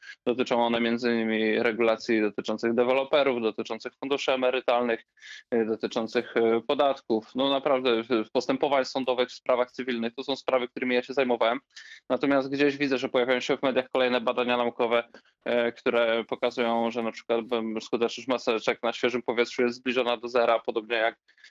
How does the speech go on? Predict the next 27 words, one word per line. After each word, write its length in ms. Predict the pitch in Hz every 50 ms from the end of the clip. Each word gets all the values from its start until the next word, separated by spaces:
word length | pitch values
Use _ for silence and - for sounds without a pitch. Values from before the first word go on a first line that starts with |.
| _ _ -
e, 280 | 127 117 110 113 120
ryzyko 640 | 113 123 120 117 127 117 - - 120 117 113 110 110
ochrony 440 | - - - 131 123 117 113 110 110
w 60 | -
ten 120 | - 117
sposób 360 | 113 - - 113 - 123 107 -
przed, 400 | - - - 113 110 - - -
e, 420 | 113 117 117 113 113 113 117 120
wirusem. 440 | 123 139 127 120 123 - 156 147 147
Natomiast, 600 | 147 147 147 - 160 165 165 165 170 - - -
e, 200 | 175 165 165 165
wyś-, 260 | 170 175 - - -
myślę, 340 | 175 170 165 165 - 190 170
że 120 | 160 180 160
lepiej, 260 | 156 151 - 156 147
żeby 160 | 151 151 143
pan 160 | - 147 139
po 120 | - 151 135
prostu 260 | 147 147 - - 139
ludzi, 200 | 135 131 135 135
którzy 160 | - 139 135
się 140 | - - 131
tym 160 | - 139 131
zawodowo 540 | 135 135 127 131 131 127 120 120 117 - - _ _ - - - _ -
zajmują, 400 | 123 131 123 123 123 120 117 120
pytają. 540 | 120 127 117 - 117 113 113 120 123 120
Ja 320 | 120 120 117 120 120 117